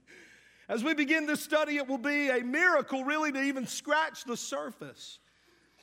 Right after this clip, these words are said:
of all that is here. And we would actually, uh, we could actually, as I said earlier, take every word. Matter of fact, let's do that real quick.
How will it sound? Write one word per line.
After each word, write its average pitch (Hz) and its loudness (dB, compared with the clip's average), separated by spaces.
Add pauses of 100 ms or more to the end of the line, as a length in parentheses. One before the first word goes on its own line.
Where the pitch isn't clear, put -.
(340)
of 190 0
all 220 2
that 196 -2
is 180 -4
here. 226 -4 (120)
And 165 -8
we 208 -6
would 190 -4
actually, 190 -4
uh, 156 -8
we 151 -10
could 185 -8
actually, 180 -6
as 165 -10
I 170 -8
said 185 -10
earlier, 190 -4
take 175 -10
every 160 -6
word. 175 -8 (1600)
Matter 269 4
of 208 -2
fact, 196 2
let's 247 -2
do 254 -2
that 214 0
real 214 2
quick. 233 -2